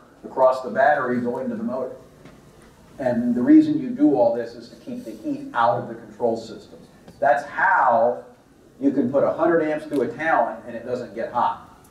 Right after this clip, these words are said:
'cause it's either on or it's off. If we were doing that with a variable resistor,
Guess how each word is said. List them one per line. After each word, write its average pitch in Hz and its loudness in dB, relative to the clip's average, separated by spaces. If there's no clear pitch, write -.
'cause 113 -10
it's 120 -6
either 120 0
on 156 2
or 135 0
it's 131 -10
off. 139 -2
If - -12
we 156 10
were 143 4
doing 151 2
that 147 2
with 123 -4
a 117 0
variable 139 2
resistor, 165 -4